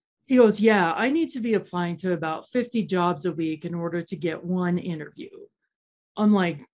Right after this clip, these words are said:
"That is a horrible metric. And if that's what you've been doing before, we're gonna stop that behavior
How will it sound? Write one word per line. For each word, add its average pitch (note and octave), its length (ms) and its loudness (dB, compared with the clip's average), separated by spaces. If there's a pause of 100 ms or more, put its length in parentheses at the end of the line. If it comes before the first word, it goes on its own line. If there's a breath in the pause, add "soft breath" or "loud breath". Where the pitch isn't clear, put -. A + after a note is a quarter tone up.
(140)
"That D4+ 320 4
is A3+ 260 -4
a D#3+ 220 -4
horrible B3 800 0
metric. D#3+ 600 -4
And G3 100 -2
if F3+ 200 0
that's C#4 280 -4
what D#4 160 -6
you've B3 160 -4
been G3 200 4
doing G#3+ 380 2
before, E3 840 -6 (460)
we're B3 140 4
gonna D4+ 200 4
stop B3 540 -2
that A3 180 2
behavior E3 640 -2